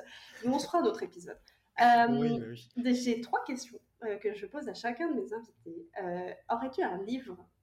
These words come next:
Speaker 1: euh, sur le voyage ou autre à, à recommander aux personnes qui nous écoutent ?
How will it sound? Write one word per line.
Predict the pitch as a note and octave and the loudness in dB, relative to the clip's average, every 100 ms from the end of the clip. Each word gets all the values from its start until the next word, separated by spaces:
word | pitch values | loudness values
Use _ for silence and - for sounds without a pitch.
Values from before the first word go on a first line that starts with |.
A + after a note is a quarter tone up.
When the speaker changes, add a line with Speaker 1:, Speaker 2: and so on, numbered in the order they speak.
| G#3 | -12
Speaker 1:
euh, | G3 F3+ E3+ E3+ F3+ | -8 -6 -4 -6 -8
sur | - C#4+ | -10 -8
le | B3+ | -6
voyage | F3+ F3 A#3+ B3 | -6 -4 -4 -4
ou | F#3+ - | -8 -4
autre | C4 - - _ | -4 -4 -12 _
à, | G#3 F#3 - | -2 0 0
à | G3+ | -2
recommander | G#3 A#3 A#3 D4+ | -4 -6 -6 -6
aux | |
personnes | D4+ - B3 | -8 -10 -10
qui | B3 | -8
nous | G#3+ | -10
écoutent ? | - _ - | -12 _ -20